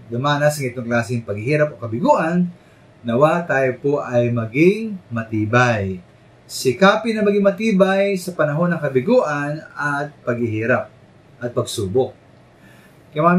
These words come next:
minamahal, nawa tayo po ay ma-inspire, no? Mahamon. Sabi mo ni Job, sa Job one twenty-one, sabi po niya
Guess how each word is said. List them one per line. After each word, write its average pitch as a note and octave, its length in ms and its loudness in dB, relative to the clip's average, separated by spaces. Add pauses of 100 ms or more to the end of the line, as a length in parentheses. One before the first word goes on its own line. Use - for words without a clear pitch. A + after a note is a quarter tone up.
minamahal, F#3+ 400 2
nawa A3+ 400 0 (880)
tayo C#3+ 240 2
po D#3+ 160 2
ay D#3 80 0
ma-inspire, C#3 1300 0
no? B2+ 160 0
Mahamon. A#2+ 560 0
Sabi A#2+ 160 4
mo A#2+ 160 -2
ni A#2+ 160 -2
Job, F3+ 400 4 (480)
sa B2+ 160 0
Job C3+ 240 2
one B2+ 240 -2
twenty-one, A#3+ 720 0
sabi A#2+ 320 -2
po D4 160 -4
niya B3+ 400 0